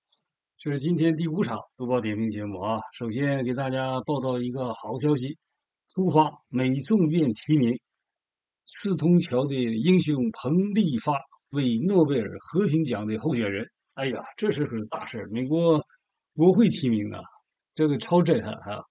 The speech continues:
我们知道上一次获奖的这个刘晓波是我们大连人啊，和我所在的是一个区啊。后来刘晓波病逝在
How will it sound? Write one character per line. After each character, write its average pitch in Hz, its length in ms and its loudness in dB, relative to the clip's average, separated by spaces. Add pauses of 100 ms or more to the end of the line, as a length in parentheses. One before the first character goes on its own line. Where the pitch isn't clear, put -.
(120)
我 120 100 -4
们 127 100 -2
知 143 140 -2
道 135 260 -2
上 156 280 0
一 - 20 -2
次 127 240 -6
获 135 240 -4
奖 104 240 -6
的 117 80 -4 (680)
这 120 120 -4
个 113 200 0
刘 135 120 0
晓 123 200 0
波 123 260 -2
是 - 180 -8
我 120 100 -2
们 120 640 -4
大 131 160 -2
连 120 160 -4
人 101 160 -10 (100)
啊， 113 280 -2 (640)
和 139 140 -4
我 131 80 0
所 113 220 -6
在 135 160 -2
的 120 80 -2
是 113 100 -4
一 131 100 -8
个 127 100 -4
区 123 360 -6
啊。 - 100 -6 (220)
后 151 220 0
来 135 100 -2
刘 143 160 2
晓 120 160 2
波 135 160 -4 (540)
病 143 200 0
逝 131 220 -4
在 120 120 -4